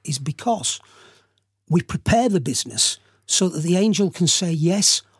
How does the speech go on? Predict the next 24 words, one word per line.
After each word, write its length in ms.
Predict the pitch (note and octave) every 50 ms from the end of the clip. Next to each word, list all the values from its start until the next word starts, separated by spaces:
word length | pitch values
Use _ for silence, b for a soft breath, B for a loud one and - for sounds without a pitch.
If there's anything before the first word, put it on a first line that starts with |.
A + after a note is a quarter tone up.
| b b -
or 200 | F3 G#3 A#3+ B3
no, 340 | A#3+ A#3 G#3+ F3+ - C#3+ C3 - _ _
but 140 | - - -
for 100 | - A3+
the 100 | F3+ G3
right 220 | F#3 F#3+ G3 F#3+ D3+
reason. 380 | E3 G#3+ A3 G3 B2+ C3+ A#2 - _ _ _ _ _ _ _ _ _ _ _ _ _ _ _ _ _ _ _ _ _ b b b b b b b b
And 100 | - D#3+
we 40 | D#3+
see 140 | - - F#3+
a 60 | F3+
lot 160 | F#3+ A3+ B3+
of 60 | A#3+
businesses 460 | F3+ A3 E3 D3+ D#3+ D3+ - F3 D3 A#2+
that 200 | - - - -
people 260 | - G3+ - F#3+ E3+
have 80 | C#3+
said 180 | - - E3 B2+
no 220 | D#3+ E3+ G#3 A#3
to, 260 | G3+ - - A#2 A#2 A#2+ b b b b b b b b b
and 120 | - D#3+ D#3
they've 100 | E3 -
said 180 | - G#3 F#3
no, 360 | F3 F#3 G3 G3+ F3 D#3+ D#3